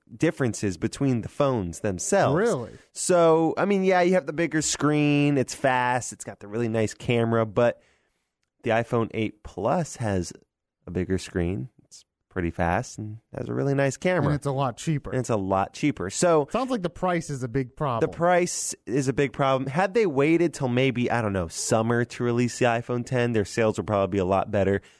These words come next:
Speaker 1: But that was a huge, huge mistake in the marketing.
Speaker 2: All right. Interesting. That's from our local Apple expert. It's just something I was thinking about 'cause that was supposed to be the big thing.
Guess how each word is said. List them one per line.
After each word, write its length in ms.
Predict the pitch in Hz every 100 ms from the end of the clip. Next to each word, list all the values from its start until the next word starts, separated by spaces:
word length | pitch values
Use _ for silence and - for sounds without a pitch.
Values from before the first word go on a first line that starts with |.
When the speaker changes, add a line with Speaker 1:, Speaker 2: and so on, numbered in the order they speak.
| _ -
Speaker 1:
But 220 | 151 117
that 140 | 165
was 140 | 147 113
a 60 |
huge, 720 | 101 - 135 147 151 147 131 -
huge 320 | 123 107 92
mistake 420 | 92 - 98 85
in 60 | 90
the 80 |
marketing. 520 | 87 82 80 82 78 76 _ 143
Speaker 2:
All 260 | 170 214
right. 360 | 220 262 175 110
Interesting. 520 | 160 180 135 - 117
That's 180 | 131 139
from 180 | 165 143
our 240 | 127 117
local 400 | 117 143 143 127 -
Apple 340 | 123 135 117
expert. 400 | 113 - - 110
It's 100 | 143
just 140 | 220 208
something 220 | 254 226
I 60 |
was 140 | 208 180
thinking 220 | 262 233
about 240 | 135 127
'cause 60 | 127
that 100 | 156
was 100 | 190
supposed 220 | - 214
to 60 | 214
be 80 | 202
the 80 | 180
big 220 | 196 185
thing. 480 | 247 269 170 190